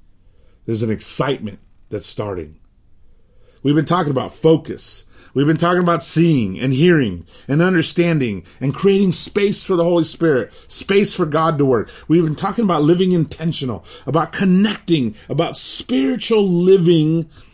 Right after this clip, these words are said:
and it's just beginning to bear fruit. There's a growing love. There's a growing joy.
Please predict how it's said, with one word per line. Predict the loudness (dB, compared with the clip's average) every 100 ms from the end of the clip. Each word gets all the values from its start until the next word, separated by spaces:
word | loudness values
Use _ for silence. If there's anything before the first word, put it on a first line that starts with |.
| -20 -20 -20 -8
and | -2 0
it's | -2 -2
just | -2 0 -2 -4 -6
beginning | -4 2 2 2 0 -4
to | -6
bear | -6 -2 -2
fruit. | -4 -8 -8 -10 -16 -20 -20 _ _ -20 -20 _ _ -20 _ _
There's | -8 -2 -2
a |
growing | 0 2 4 2 2 0
love. | 0 0 -2 -4 -4
There's | -4 -4
a | -4
growing | -2 -2 -2 -2 -4
joy. | -6 -2 0 0 -2 -6 -10